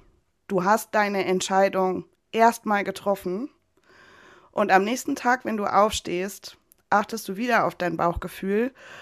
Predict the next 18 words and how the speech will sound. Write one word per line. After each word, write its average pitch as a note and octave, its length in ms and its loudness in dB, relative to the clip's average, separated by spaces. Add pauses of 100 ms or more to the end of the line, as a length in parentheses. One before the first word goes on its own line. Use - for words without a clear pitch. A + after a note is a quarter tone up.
(100)
und F#3 140 -4
wenn A3 160 2
dann A#3 160 4
alles B3+ 380 2
in C#4 100 0
Ordnung G3+ 460 2
ist, F3 200 -8
du G3+ 60 -6
keine B3+ 360 -2
Bauchschmerzen F#3 760 -2
hast, F3 260 -4
du G#3 80 -6
gut B3 220 -8
geschlafen G3 640 0
hast, F3+ 340 -4 (640)
dann G#3 300 0
glaube G#3 480 4
ich, F#3+ 520 -8